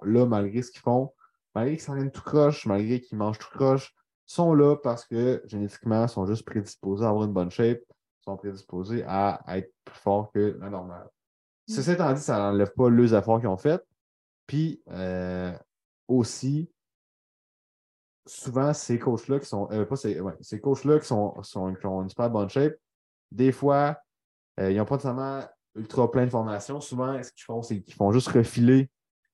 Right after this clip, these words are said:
Speaker 1: ce que eux autres, ils ont fait, que les anciens coachs leur donnaient, ils refilent ça. Fait que des fois, ça peut être vraiment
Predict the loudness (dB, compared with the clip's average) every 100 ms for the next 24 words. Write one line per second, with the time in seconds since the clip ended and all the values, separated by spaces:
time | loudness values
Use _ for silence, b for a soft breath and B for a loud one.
0 | _ -20 0 0 4 6 6 4 2 -2
1 | 2 2 0 -8 _ _ _ _ _ -2
2 | 0 0 -2 -2 -4 -2 -2 -4 -4 -4
3 | -4 -6 -8 _ _ -10 -4 -4 -4 -4
4 | -2 -2 b b _ _ -10 -8 -10 -6
5 | -4 2 2 4 4 2